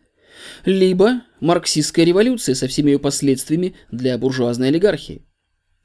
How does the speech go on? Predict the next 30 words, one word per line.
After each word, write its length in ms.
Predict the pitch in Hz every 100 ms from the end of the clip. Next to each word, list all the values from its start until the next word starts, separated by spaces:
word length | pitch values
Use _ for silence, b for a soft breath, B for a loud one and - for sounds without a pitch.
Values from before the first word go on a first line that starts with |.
| -
Тем 220 | - 160 139
не 100 | 139
менее, 400 | 151 190 131 B B B -
не 160 | 202
все 300 | 262 - 202
либерал-буржуины 1000 | 185 180 180 170 156 160 156 156 165 190
это 240 | - 151 165
поняли 400 | - 156 160 165
тогда, 520 | 202 202 156 117 - B B
как 260 | - 117 -
не 140 | 110
все 160 | 123 151
либерал-буржуины 840 | 151 147 151 147 147 143 156 175
это 160 | 170 160
понимают 440 | 165 170 175 170
и 100 | -
в 140 | 190 -
постсоветской 720 | 262 220 - 160 135 135 143
России 320 | 147 147 165
ныне. 420 | 165 190 131 104 - _ _ _ _ _ -
Поэтому 340 | 156 165 160 -
в 60 |
С 100 | -
Ш 240 | 160 202 226
А 60 |
реформы 440 | 196 165 180 170 165
президента 600 | 160 165 160 160 151 151 B B B
Франклина 640 | - 170 156 135 147 143
Делано 340 | 135 139 143 147
Рузвельта 680 | 170 220 151 131 123 113